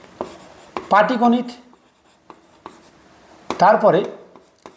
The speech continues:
তোমাদের বীজগণিত অল্প আসে।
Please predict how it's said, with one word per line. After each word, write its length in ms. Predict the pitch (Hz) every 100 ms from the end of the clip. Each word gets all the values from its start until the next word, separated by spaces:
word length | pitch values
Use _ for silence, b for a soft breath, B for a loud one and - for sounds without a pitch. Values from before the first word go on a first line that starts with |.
| _ _
তোমাদের 360 | 220 247 202 226 - - - - 147
বীজগণিত 560 | 220 226 233 233 240 - - - _ _ - _ _ _ _ _ _ _ - - - - - - - - - - - - - - - - - -
অল্প 260 | 185 196
আসে। 260 | 226 220